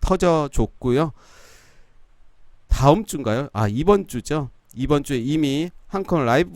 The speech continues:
라이프케어라는 종목 공모가 진행됐을 겁니다. 그런 이슈로 아마 올랐는지 그 부분은 제가 지금 찾아보진 못했는데 어찌됐든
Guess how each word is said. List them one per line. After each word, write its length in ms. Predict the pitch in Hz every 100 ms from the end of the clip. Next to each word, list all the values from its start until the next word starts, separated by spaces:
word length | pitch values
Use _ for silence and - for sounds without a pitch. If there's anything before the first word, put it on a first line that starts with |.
| - - -
라이프케어라는 1080 | 117 143 - - 170 156 143 131 127 131 127
종목 560 | 127 135 135 123 151 170 -
공모가 880 | 131 131 135 131 123 143 147 156 151 - - - -
진행됐을 560 | - 139 135 135 131 170
겁니다. 560 | 123 110 104 101 92 - - -
그런 380 | - 120 127 123 - -
이슈로 480 | 135 - 190 139 117
아마 220 | 120 117
올랐는지 680 | 120 131 143 131 113 -
그 140 | - 175
부분은 360 | 240 214 175
제가 200 | 123 113
지금 180 | 107 104
찾아보진 440 | 139 160 135 127 113
못했는데 680 | 87 110 104 104 165 190 - _ -
어찌됐든 920 | 110 - - 110 - 139 160 185